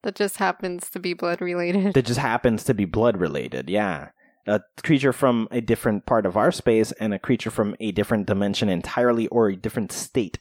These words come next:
Speaker 2: of being are both after blood. The chupacabra is more animalistic. There's no real, it's survival. I eat the blood. That's how I stay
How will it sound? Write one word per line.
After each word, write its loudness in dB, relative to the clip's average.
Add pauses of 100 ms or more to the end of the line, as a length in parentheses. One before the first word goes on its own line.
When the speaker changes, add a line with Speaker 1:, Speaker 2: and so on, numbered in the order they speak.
Speaker 2:
of -10
being -2 (300)
are 0
both 0 (120)
after -2
blood. -2 (180)
The 2
chupacabra 2
is 0
more 4
animalistic. -2
There's -4
no 4
real, 0 (920)
it's 0
survival. -2 (160)
I -4 (120)
eat 0
the -2
blood. 0
That's -2
how 2
I 2
stay 0